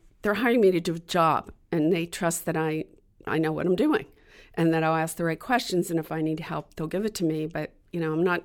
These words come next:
sending them fifty-two emails every day. It's my job to go figure it out. I think physicians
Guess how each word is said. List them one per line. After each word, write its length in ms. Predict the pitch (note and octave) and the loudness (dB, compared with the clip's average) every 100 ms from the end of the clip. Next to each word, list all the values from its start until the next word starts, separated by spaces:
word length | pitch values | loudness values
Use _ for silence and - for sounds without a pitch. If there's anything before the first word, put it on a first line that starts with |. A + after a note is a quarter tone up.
| - | -10
sending 340 | - G3 F3 E3 | -6 0 2 2
them 160 | E3 - | -2 -6
fifty-two 460 | - E3+ - - E3 | -10 -10 -8 -6 0
emails 360 | G3 D3 - | 2 2 -2
every 200 | D3+ D3 | -8 -10
day. 220 | - - - - - | -10 -12 -16 -20 -14
It's 160 | - | -2
my 180 | E3+ G3 | 2 2
job 220 | F#3+ D#3 | 2 -2
to 80 | - | -6
go 120 | F#2+ | -10
figure 380 | - - - - | -10 -12 -12 -10
it 80 | - | -8
out. 180 | - - _ _ _ - D3+ - - - | -10 -12 _ _ _ -16 -16 -18 -6 0
I 100 | C4+ | 2
think 260 | - F4+ | 6 4
physicians 960 | - C4+ G#3+ A#3 - D4+ E4 F#4+ - | 4 0 0 0 4 6 6 6 -2